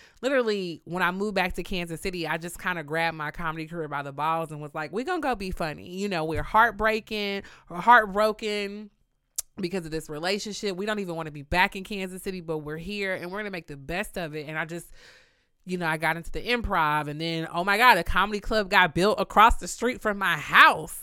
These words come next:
<laughs> So, across from this apartment. And the comedy club in Kansas City is predominantly, you know,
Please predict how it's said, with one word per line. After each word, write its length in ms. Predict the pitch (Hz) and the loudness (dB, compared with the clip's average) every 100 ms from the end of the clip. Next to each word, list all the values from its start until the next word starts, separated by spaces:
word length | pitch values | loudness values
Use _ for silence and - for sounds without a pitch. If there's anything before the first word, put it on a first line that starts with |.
| - | 6
<laughs> 120 | - - - 381 370 320 339 330 | 6 6 8 10 10 4 -4 8
So, 760 | 370 359 - 359 466 285 349 - - - - - | 12 12 12 12 12 8 0 -2 -12 -14 -16 -2
across 500 | 220 - 247 240 - | 0 4 10 10 10
from 140 | 339 | 4
this 120 | 302 311 | -2 -2
apartment. 600 | 302 330 403 302 185 147 | 6 8 8 4 -2 -2
And 240 | 196 190 | -2 -2
the 80 | 185 | 0
comedy 320 | 214 220 226 | 4 4 4
club 220 | 226 226 214 | -2 -2 -2
in 60 | |
Kansas 240 | 220 214 202 | -4 -4 -4
City 240 | 240 190 | -4 -4
is 120 | 170 | -6
predominantly, 560 | - 185 175 190 180 175 | -6 0 2 0 -4 -8
you 140 | 180 | -6
know, 400 | 185 170 165 190 | -4 -2 -2 -6